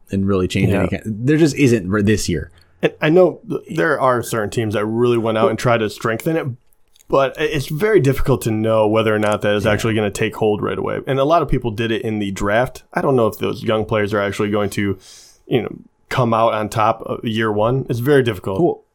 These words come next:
Speaker 1: in last year, a lot of people were ranking Isaiah Crowell so high 'cause they're like, "Cleveland revamped their line. It's gonna be great. Crowell's gonna be great." It just didn't happen. Like,
Speaker 2: No.
Speaker 1: it's hard to say. You don't know how it's, you just don't know how it's gonna work. It's,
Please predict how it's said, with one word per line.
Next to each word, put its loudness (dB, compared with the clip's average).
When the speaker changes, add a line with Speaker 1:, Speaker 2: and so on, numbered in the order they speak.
Speaker 1:
in 2
last 2
year, 6
a 2
lot 2
of 0
people 2
were 4
ranking 2
Isaiah 2
Crowell 0
so -2
high 2
'cause -2
they're -2
like, -4
"Cleveland 2
revamped 2
their 4
line. 2
It's 0
gonna 2
be 0
great. 2
Crowell's 0
gonna 0
be 2
great." 2
It -20
just -14
didn't -2
happen. 0
Like, 2
Speaker 2:
No. 0
Speaker 1:
it's -2
hard 0
to -2
say. 0
You 2
don't 0
know -2
how -2
it's, -4
you 0
just -4
don't 0
know -2
how -2
it's -6
gonna -6
work. -6
It's, -6